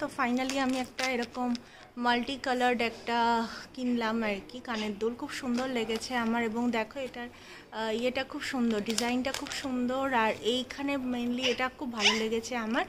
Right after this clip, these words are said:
তোমাদেরকে আমি দেখাচ্ছি, আমি, আমি back সাইডে camera on করে তোমাদেরকে শো করছি এটা। তো জানিও কেমন লেগেছে এই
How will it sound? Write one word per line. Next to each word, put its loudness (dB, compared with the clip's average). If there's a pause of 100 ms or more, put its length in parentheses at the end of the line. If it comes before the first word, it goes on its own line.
(280)
তোমাদেরকে 2
আমি 6
দেখাচ্ছি, 0
আমি, 2
আমি 0
back 0
সাইডে 0
camera 0
on 0
করে -2
তোমাদেরকে -2
শো -4
করছি -10
এটা। -8 (840)
তো 0
জানিও 6
কেমন 6
লেগেছে 2
এই 0